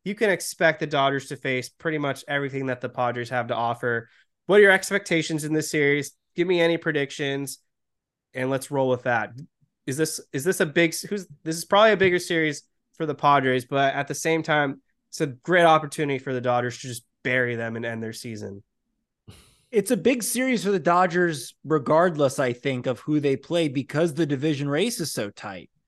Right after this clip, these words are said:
Speaker 2: I mean, they, they, they really can't afford to, um,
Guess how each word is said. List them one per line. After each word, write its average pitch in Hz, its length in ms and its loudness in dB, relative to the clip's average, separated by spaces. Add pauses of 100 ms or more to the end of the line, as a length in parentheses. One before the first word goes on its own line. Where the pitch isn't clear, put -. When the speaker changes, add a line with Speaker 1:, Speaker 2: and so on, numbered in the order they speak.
(760)
Speaker 2:
I 160 120 -2
mean, 170 300 -2
they, 170 120 2
they, 180 340 2
they 170 260 2
really 202 440 4
can't 196 360 -6
afford 175 760 -2
to, 143 500 -2 (480)
um, 127 680 -2